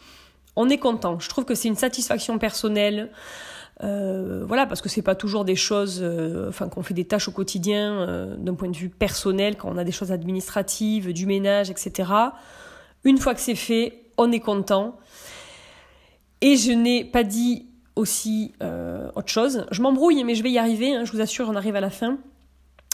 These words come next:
Euh, pour éviter de procrastiner, quand on a quelque chose à faire, l'essentiel, c'est de le faire, enfin, l'essentiel. Une des techniques, c'est en fait, même pas de le programmer, c'est de le faire tout de suite. Alors évidemment,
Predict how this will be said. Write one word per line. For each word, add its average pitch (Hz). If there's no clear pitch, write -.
Euh, 180
pour 220
éviter 262
de -
procrastiner, 240
quand 226
on 220
a 247
quelque 247
chose 220
à 208
faire, 196
l'essentiel, 214
c'est -
de 190
le 202
faire, 220
enfin, 190
l'essentiel. -
Une 269
des 208
techniques, 233
c'est 226
en 208
fait, -
même 302
pas 311
de 240
le 247
programmer, 226
c'est -
de 214
le 220
faire 214
tout 214
de -
suite. -
Alors -
évidemment, 196